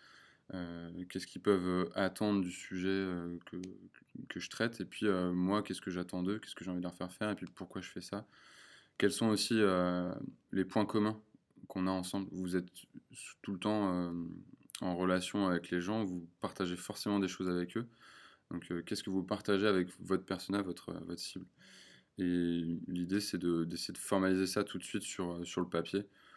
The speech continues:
C'est le premier truc à faire avant de rentrer dans, euh, vouloir faire un support, des slides, une vidéo ou autre. C'est, euh, déjà, en fait, travailler papier-crayon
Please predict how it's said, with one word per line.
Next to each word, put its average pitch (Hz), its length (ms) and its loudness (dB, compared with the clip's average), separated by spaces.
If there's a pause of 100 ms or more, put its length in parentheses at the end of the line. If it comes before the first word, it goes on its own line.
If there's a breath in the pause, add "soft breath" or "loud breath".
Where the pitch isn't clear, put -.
(240 loud breath)
C'est - 120 -8
le 85 60 -6
premier 104 300 2
truc - 160 -4
à 95 100 6
faire 104 180 4
avant 95 260 6
de 92 160 4
rentrer 90 520 2
dans, 90 320 2
euh, 85 120 -2 (840 loud breath)
vouloir 92 300 2
faire 101 280 2
un 92 120 2
support, 101 680 6
des 95 80 4
slides, 98 440 6
une 95 140 4
vidéo 95 580 6
ou 95 100 6
autre. 104 260 4
C'est, - 120 0
euh, 90 160 6
déjà, 90 340 2
en 95 60 0
fait, 98 120 0
travailler 90 460 2
papier-crayon 95 680 0